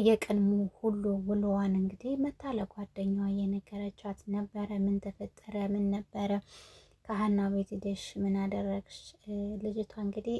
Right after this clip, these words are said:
ትንሽ፣ እ፣ ከአዲሷ ጓደኛ በጣም ደስ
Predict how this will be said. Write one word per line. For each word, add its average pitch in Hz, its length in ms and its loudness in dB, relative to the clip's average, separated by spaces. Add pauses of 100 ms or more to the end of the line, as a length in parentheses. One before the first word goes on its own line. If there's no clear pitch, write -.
(100)
ትንሽ፣ 262 400 8 (580)
እ፣ 196 80 6 (180)
ከአዲሷ 214 380 6 (140)
ጓደኛ 208 480 4
በጣም 196 300 4
ደስ 190 180 -4